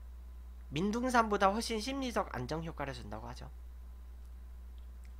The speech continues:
그래서 통일되면요, 이 녹화 사업을 북한 가서 다시 해야 된다, 약간 의-, 이런 의견들이 좀 있어요.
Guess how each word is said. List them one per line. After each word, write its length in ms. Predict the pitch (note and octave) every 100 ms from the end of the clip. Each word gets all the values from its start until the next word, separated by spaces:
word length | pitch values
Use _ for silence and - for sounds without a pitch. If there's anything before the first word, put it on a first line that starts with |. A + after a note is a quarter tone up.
| - - - - - - - - - - - - - - - - - - - - - - -
그래서 300 | - G3+ A3
통일되면요, 760 | - E4+ F4 A#3+ F3+ D#3 F#3 B2+ - - - -
이 180 | F#3 G#3
녹화 300 | - A3+ G3+
사업을 400 | G#3+ F3 E3+ A3+
북한 320 | - - G3+
가서 240 | G3 F3+ F3+
다시 360 | - - -
해야 120 | G#3 F3
된다, 280 | B2+ A2
약간 280 | G#2+ - B2+ -
의-, 240 | F2+ A#2
이런 240 | C3 E3+ -
의견들이 500 | G#2+ A2 C3+ C3 -
좀 200 | D3+ B2
있어요. 340 | - - -